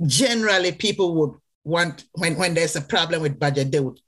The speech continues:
imme-, immediately come to training to cut down.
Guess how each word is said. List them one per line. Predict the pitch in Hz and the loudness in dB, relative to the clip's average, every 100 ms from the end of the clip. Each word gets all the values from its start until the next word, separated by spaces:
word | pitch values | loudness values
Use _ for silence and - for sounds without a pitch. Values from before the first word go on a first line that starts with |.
| - | -4
imme-, | 202 185 196 | 0 0 0
immediately | 196 202 208 190 180 | 2 2 0 -2 -6
come | 185 170 | -4 -2
to | 147 | -2
training | 143 156 151 | 0 0 0
to | 139 | -4
cut | - 156 135 | -4 -2 -2
down. | 131 107 | -4 -6